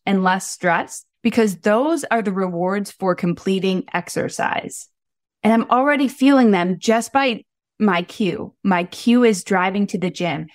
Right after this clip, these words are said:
and I'm starting to feel the rewards of going, which energizes me to get there, complete my exercises, and really relish and feel that sense of energy, accomplishment,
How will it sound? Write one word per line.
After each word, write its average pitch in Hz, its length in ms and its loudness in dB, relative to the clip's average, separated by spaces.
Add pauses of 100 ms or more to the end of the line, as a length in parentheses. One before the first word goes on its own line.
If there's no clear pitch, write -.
(160)
and 196 100 0
I'm 202 120 2
starting 214 460 2
to 208 200 0
feel 208 400 2
the 202 120 0
rewards 180 540 0
of 180 200 -6
going, 196 540 -2 (280)
which - 320 -2
energizes 208 720 0
me 233 320 2
to 180 460 -2 (220)
get 254 260 2
there, 247 300 2
complete 233 540 -4
my 226 180 -2
exercises, 185 920 -2 (220)
and 190 200 4
really 214 300 2
relish 185 580 -2
and 180 200 -4
feel 214 560 2
that 165 440 -2
sense 185 260 -2
of 165 200 -4
energy, 190 600 0
accomplishment, 185 880 -2